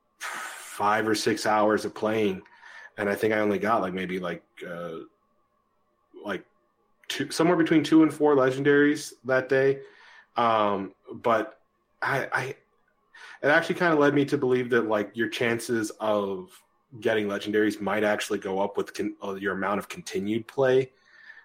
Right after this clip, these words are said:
Um, because I've only gotten legendaries on Saturdays when I just had a lot of time to play continuously without stopping.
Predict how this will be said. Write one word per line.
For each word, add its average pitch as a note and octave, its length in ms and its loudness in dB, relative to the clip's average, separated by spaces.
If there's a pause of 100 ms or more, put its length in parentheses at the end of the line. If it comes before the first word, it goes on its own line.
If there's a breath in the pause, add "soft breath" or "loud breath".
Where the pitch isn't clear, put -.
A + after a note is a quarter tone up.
(140 soft breath)
Um, F#2+ 600 0 (140)
because G#2 340 -2
I've G#2+ 240 0
only B2 280 4
gotten A2+ 320 2
legendaries G2+ 640 -2
on F#2+ 300 -8
Saturdays F#2 640 -6
when F#2 120 -8
I F#2 160 -4
just - 240 -16
had F#2+ 160 -10
a F2 40 -8
lot F2 340 -4
of - 180 -12 (100)
time F2 460 -8
to F2+ 100 -18
play F2 400 -10 (380 soft breath)
continuously F#2 960 -2
without E2+ 480 -4
stopping. - 560 -6